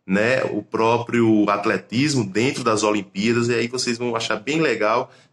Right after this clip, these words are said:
certo? Além do conhecimento que vocês vão ter sobre esse esporte.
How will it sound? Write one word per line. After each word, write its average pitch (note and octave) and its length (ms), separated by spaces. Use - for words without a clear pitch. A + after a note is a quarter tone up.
certo? A2 380
Além A2 260
do D#3 140
conhecimento C3+ 760
que C#3+ 80
vocês C3 320
vão C#3 140
ter A2+ 260
sobre A2+ 420
esse G#2+ 480
esporte. F2+ 560